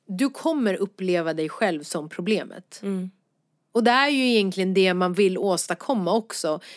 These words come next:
Speaker 1: när man i-, när man är kanske hos en arbetsgivare som redan från början har börjat bemöta dig på det sättet.
Speaker 2: Mm.
Speaker 1: Och då menar jag på att så här, då måste man ju också inse så här, är det värt det?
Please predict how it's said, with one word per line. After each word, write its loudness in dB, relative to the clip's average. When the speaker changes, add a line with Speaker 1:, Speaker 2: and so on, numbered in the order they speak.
Speaker 1:
när 2
man 0
i-, 0
när 2
man 0
är 2
kanske -2
hos -2
en -4
arbetsgivare 0
som -4
redan 0
från 0
början 2
har 0
börjat 0
bemöta 2
dig -4
på -16
det -6
sättet. -6
Speaker 2:
Mm. -6
Speaker 1:
Och 0
då 4
menar 2
jag 0
på 0
att -2
så 0
här, 2
då 0
måste -2
man 0
ju 2
också -2
inse 0
så -2
här, 0
är 0
det 0
värt 0
det? -10